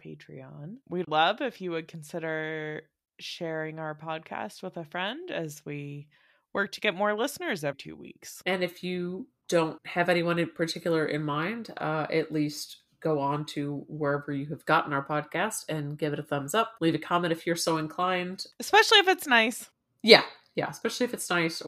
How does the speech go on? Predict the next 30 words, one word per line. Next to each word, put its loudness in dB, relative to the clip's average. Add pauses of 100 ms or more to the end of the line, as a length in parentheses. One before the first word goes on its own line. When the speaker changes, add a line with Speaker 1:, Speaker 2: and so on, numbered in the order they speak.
Speaker 2:
Leave 4
a -2
comment 2
and, 0
and -2
recommend 2
a -2
topic 2
that 0
you -2
think -4
we 2
might 2 (220)
be 2
able 0
to -6 (100)
mispronounce. 0 (420)
<laughs> 10 (1300)
Speaker 1:
Yeah, 10 (100)
I 6
mean, 2
here's 2
the -2
thing, 2
though. 2
We're 0
willing 2
to -8
tackle 2
things -4